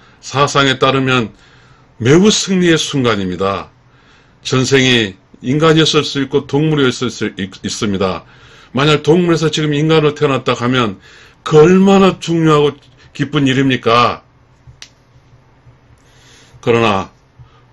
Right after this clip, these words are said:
우리는 태어나서 살다가 또 어느 시기에 도달하면 죽습니다. 죽음은 공포고 고통입니다.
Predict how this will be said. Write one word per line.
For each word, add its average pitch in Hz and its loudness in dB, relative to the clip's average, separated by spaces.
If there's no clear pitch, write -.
우리는 113 -2
태어나서 147 -2
살다가 120 -4
또 104 -2
어느 107 -2
시기에 107 -2
도달하면 101 -2
죽습니다. 110 -2
죽음은 151 -2
공포고 147 0
고통입니다. 123 0